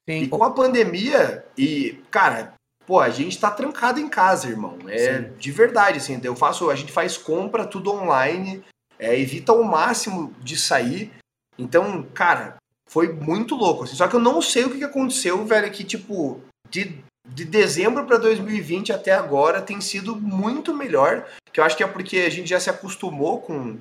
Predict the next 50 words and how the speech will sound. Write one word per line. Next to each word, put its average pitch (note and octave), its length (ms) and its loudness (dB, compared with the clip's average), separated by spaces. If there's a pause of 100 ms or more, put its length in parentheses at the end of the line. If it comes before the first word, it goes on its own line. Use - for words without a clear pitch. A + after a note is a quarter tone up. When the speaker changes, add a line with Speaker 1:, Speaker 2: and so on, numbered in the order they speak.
Speaker 2:
com B2+ 100 -4
essa, A#2+ 400 -2
com - 140 -2
essa C3+ 160 -4
realidade, C3 600 -2
então C#3+ 120 -4
a C#3 40 -4
gente D3 200 -8
tá D3+ 100 0
Speaker 1:
Sim. D3 80 -6
Speaker 2:
criando C#3+ 460 0
outras D#3 380 -2
coisas D3+ 400 -4
pra, B2 440 -6 (380)
é, B2+ 200 2
não D#3+ 200 2
depender F#3 580 0
tanto, D#3 540 -4 (160)
né, B2+ 200 -4
da-, B2 160 -6
das A#2 160 -8
coisas C#3 260 -4
convencionais, B2 800 -6
né? D#3 220 -4 (460)
É, A#2 240 0
mas, B2+ 220 -2
cara, D3 220 4
esse D3 220 -2
ano D3+ 220 2
deu E3+ 140 0
uma G#3 140 0
melhorada, G#3 520 6
assim, - 120 -4
Speaker 1:
Tá, C3+ 220 4
Speaker 2:
velho. A#2 120 -6
Mas A#2+ 140 -2
Speaker 1:
tá. B2 40 -10
Speaker 2:
dois C#3 220 0
mil D#3 160 2
e F3+ 80 -2
vinte D3 400 -4
foi G#3+ 240 4
aquela, A3+ 600 2
nossa B3 560 -2
senhora, D4 560 -2
que - 120 -16
coisa F3+ 220 -2
horrível, F#3+ 400 -10
tá - 140 -18
Speaker 1:
Tá, C3 120 0